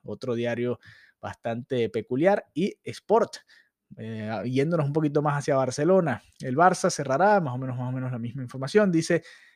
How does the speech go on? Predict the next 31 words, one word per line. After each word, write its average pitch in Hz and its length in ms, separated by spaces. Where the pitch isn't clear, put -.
eh, 139 440
"La 135 120
decisión 139 400
se 196 100
enmarca 185 340
dentro 147 180
del 139 60
ambicioso 131 420
plan 156 180
de 156 80
recortes 170 460
que 131 100
se 120 120
están 151 240
llevando 147 240
a 135 60
cabo 170 180
para 123 180
cumplir 127 380
con 185 140
las 165 140
exigencias 135 460
de 139 80
la 131 60
liga 143 200
en 131 120
materia 120 440
de 143 240
fair 110 240
play 131 220
financiero". 139 800